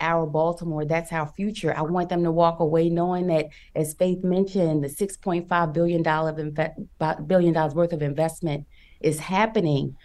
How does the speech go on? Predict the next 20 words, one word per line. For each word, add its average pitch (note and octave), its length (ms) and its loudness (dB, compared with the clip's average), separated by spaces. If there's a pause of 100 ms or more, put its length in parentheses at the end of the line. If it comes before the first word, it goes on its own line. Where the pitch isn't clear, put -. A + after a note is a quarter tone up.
(180)
But F#3+ 240 4
in F#3+ 160 6
between A3 580 4
then, F#3 220 4
that D3 220 0
we G#3 220 2
are G3 80 2
working F3 460 -2
to E3+ 120 -4
make E3 200 2
sure E3+ 240 0
that D3+ 260 -2
every F#3 340 -2
step F3+ 340 -2
of E3+ 80 0
the E3 100 2
way, E3+ 480 0 (300)
we F#3+ 160 2
are E3+ 120 6
prioritizing E3 1300 0